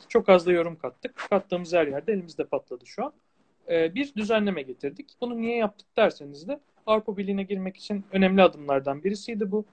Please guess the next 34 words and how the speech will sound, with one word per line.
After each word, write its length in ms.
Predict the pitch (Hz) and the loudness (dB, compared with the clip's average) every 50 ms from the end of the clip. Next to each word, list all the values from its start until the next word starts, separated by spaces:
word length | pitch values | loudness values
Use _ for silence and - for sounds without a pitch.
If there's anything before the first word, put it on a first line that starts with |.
| _ _ _ _ _ - | _ _ _ _ _ -4
Ee, 380 | 156 151 147 147 151 151 151 - - | -2 -2 -2 -2 -4 -4 -6 -4 -2
onların 300 | - 180 175 170 170 170 | -2 0 2 2 0 0
tabiriyle 420 | 160 - 165 151 147 143 143 143 143 | 0 0 2 2 2 0 -4 -6 -2
privacy 380 | - 208 214 214 214 208 - | 0 2 2 2 2 0 -2
düzenlemeleri, 720 | 208 196 185 202 196 196 190 196 190 190 180 180 185 196 196 - - _ _ - | -4 -2 -2 -2 -2 0 0 0 -2 -2 -4 -4 -6 -8 -10 -10 -16 _ _ -14
işte 160 | - - 196 | -6 -2 0
mahremiyet, 520 | 185 180 160 151 151 151 147 147 143 _ | 2 2 2 0 -2 -4 -4 -8 -6 _
gizlilik 320 | 160 160 143 147 147 - 156 | -4 -4 -4 -8 -10 -8 -6
nasıl 300 | 156 151 - - - 151 | -6 -6 -4 -2 -2 -2
çevirmek 280 | 143 139 139 139 139 | -2 -2 -6 -8 -8
isterseniz. 760 | - - - - 143 127 - - 165 202 - - - - - _ _ _ _ _ _ - - - - _ - | -10 -6 -2 -2 -2 -2 -2 -4 -6 -6 -8 -10 -16 -16 -18 _ _ _ _ _ _ -20 -20 -20 -10 _ 4
Ee, 260 | 170 160 160 165 170 | 6 6 6 4 2
biz 180 | 233 254 214 202 | -2 -2 0 0
de 100 | 240 214 | 0 2
bir 80 | 233 | 4
noktada 400 | 214 175 - _ - 185 196 240 | 2 2 2 _ 0 0 0 0
bunu 240 | 233 240 254 269 240 | 0 -2 -4 -4 -4
getirmek 420 | 208 233 220 - 226 220 214 202 151 | -4 -4 -2 0 0 2 2 2 2
zorundaydık. 540 | 143 135 127 131 127 127 143 - - - | 0 -2 -2 -2 -2 -4 -4 -4 -6 0
Bir 60 | 233 220 | 0 0
de 60 | 214 | 4
kokoreç 440 | - 226 196 - 202 185 180 - 151 | 4 4 4 6 4 4 4 0 0
vardı 240 | 139 131 - - 131 | -2 0 -2 -4 -10
biliyorsunuz. 560 | 151 143 139 135 - - 233 285 - - - _ _ _ _ _ _ | -12 -12 -12 -12 -12 -14 -14 -14 -14 -18 -20 _ _ _ _ _ _
Ee, 220 | - 160 160 156 156 | 0 2 2 2 4
kokoreçten 600 | - - 214 214 220 208 196 - - 208 202 202 | 4 2 4 6 6 4 4 4 0 2 4 6
vazgeçmedik 580 | 202 196 190 196 185 - 147 139 - - - | 4 4 4 0 -4 -4 -8 -10 -10 -8 -8
ama 160 | 262 262 254 - | -6 -6 -4 0
K 220 | - 214 202 185 | 2 2 2 2
V 80 | 175 165 | 0 -4
K 160 | - 175 156 | -4 -4 -4
konusunda 440 | - - 143 139 139 _ - 233 247 | -4 -8 -12 -12 -14 _ -14 -14 -8
tavizleri 560 | - 220 190 165 147 139 131 147 180 277 247 | -4 -4 -4 -4 -4 -8 -10 -10 -8 -4 -2
verdik. 300 | 220 170 139 - 269 | -2 -2 -2 -4 -10